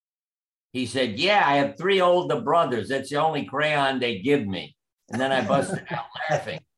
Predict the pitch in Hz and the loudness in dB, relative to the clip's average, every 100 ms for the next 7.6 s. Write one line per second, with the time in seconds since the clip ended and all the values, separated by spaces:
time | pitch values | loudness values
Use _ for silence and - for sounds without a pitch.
0 | _ _ _ _ _ _ 170 165 143 - | _ _ _ _ _ _ 0 2 0 -8
1 | - - 151 147 185 190 160 - 143 175 | -20 -18 -16 -8 -2 0 0 -2 -2 -2
2 | 143 135 156 143 143 143 147 - 185 247 | -2 -4 -6 -4 -6 -6 -8 -4 -2 0
3 | 233 156 147 107 165 220 208 110 92 - | 0 0 -4 0 0 2 0 -2 -6 -10
4 | 123 120 123 120 - _ _ _ 117 135 | -8 -2 -2 -2 -8 _ _ _ -14 -14
5 | 131 _ - 135 135 147 165 - 160 156 | -14 _ -8 -6 -6 -4 -6 -4 -4 -2
6 | 196 196 110 92 120 147 143 143 196 214 | -2 -2 -6 -8 -6 -4 -2 0 0 0
7 | 156 135 113 104 104 107 | -4 0 2 4 2 -4